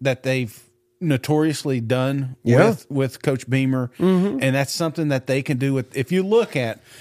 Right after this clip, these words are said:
Speaker 1: like, if you're comparing to Florida and a South Carolina back half schedule, I like, I favor South Carolina's, and there is still opportunity there to, to end this season strong.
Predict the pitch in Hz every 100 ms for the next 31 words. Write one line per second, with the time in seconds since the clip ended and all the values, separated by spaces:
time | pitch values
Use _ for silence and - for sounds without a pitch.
0 | - - 165 156 135 214 180 139 175 165
1 | 151 123 - 175 156 147 139 127 110 160
2 | 147 - - 131 127 139 131 107 131 131
3 | - 127 110 - 143 147 123 117 143 156
4 | 147 - - 147 147 - 151 156 113 107
5 | - 123 - 139 117 117 131 120 107 -
6 | - - - - 131 147 165 - - 190
7 | 147 147 151 110 104 160 165 139 123 117
8 | 117 110 - 113 107 - - 156 170 147
9 | 127 113 - 123 101 98 - - 139 117
10 | 90